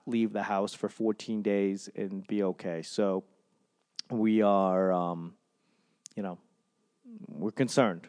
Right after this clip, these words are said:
You know, we live with our in-laws, which is great, uh, but being able to keep them safe, I think, is, um, the big thing, right? Keeping us all safe because, I don't know. I, I don't know what to think about all of it.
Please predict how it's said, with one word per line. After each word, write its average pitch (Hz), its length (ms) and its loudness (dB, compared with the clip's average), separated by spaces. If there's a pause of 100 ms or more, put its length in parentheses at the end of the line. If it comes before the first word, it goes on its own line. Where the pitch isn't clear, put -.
(140)
You 110 80 -4
know, 101 100 2
we 107 120 4
live 110 220 6
with 107 140 6
our 104 140 8
in-laws, 131 640 6
which 107 180 -2
is 98 100 -6
great, 117 480 6 (600)
uh, 87 600 -6 (420)
but 92 340 0 (360)
being 104 260 2
able 92 120 2
to - 80 -8
keep - 200 -2
them - 140 -2
safe, 80 340 -2
I 73 60 -6
think, - 260 -10
is, 76 140 -6
um, 58 340 -8
the - 80 -10
big - 200 -8
thing, - 220 -14
right? 113 240 -4 (100)
Keeping 110 240 -4
us 92 120 -4
all 73 140 -2
safe - 320 -14 (280)
because, 90 540 -4 (500)
I 165 60 10
don't 196 100 12
know. 139 160 10 (120)
I, 135 280 10
I - 20 12
don't 170 120 12
know 170 60 12
what 156 80 10
to 156 60 6
think 156 140 6
about 143 320 10
all 147 220 12
of 139 100 8
it. 147 160 12